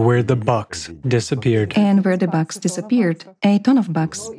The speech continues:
Speaker 2: Of course, you touched a sore spot, not just with the question regarding a ton of bucks, but with the question regarding the nature of Mass,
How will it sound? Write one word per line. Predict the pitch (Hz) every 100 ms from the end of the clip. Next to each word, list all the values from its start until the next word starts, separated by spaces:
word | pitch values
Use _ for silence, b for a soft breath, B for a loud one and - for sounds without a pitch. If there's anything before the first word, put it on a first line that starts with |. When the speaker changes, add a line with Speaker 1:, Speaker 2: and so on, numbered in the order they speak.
| -
Speaker 2:
Of | 214 -
course, | 294 247 -
you | 214 202
touched | 196 214 208
a | 196
sore | 202 - 190
spot, | - 196 196 180 -
not | 214 285
just | 294 240
with | 190
the | 180
question | 180 202 233 190
regarding | 175 175 180 185 180
a | 175
ton | 175
of | 175 170
bucks, | 220 226 -
but | 175 175 180
with | 180
the | 175
question | 190 220 - 185
regarding | 175 175 175 175 170
the | 175
nature | 175 226 -
of | 175
Mass, | 175 165 165 -